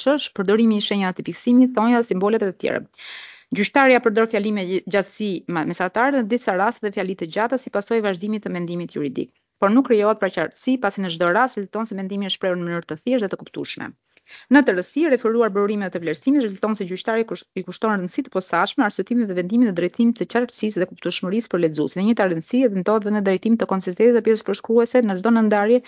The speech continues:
duke i dhënë peshën e nevojshme të arsyetimit së çdo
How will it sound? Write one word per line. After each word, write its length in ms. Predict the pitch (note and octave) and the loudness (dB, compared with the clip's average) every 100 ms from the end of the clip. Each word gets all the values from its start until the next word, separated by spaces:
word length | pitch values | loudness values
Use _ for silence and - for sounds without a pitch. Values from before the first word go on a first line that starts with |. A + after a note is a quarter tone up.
| - - - | -10 -14 -4
duke 160 | G#3 G#3+ | 0 2
i 40 | G3+ | 4
dhënë 180 | A3+ A3+ | 4 4
peshën 240 | C4 B3 | 4 2
e 40 | A3 | 0
nevojshme 340 | G#3 G#3 - G#3 | 0 0 -2 -4
të 140 | G3 | -4
arsyetimit 460 | F#3+ G3 G#3 G#3+ G3+ | -4 -4 -4 -4 -4
së 100 | E3+ | -2
çdo 140 | A3 | -2